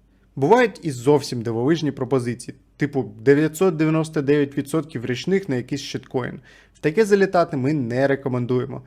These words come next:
бо дев'ятсот дев'яносто дев'ять відсотків шансу, що цей щиткоін впаде і ви нічого не заробите.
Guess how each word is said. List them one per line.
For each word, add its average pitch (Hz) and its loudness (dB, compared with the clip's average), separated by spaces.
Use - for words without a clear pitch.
бо 139 4
дев'ятсот 160 2
дев'яносто 131 -4
дев'ять 127 2
відсотків 127 -6
шансу, 214 0
що 139 -4
цей 180 0
щиткоін 175 -2
впаде 151 -2
і 135 -6
ви 120 -4
нічого 139 -2
не 135 0
заробите. 107 -6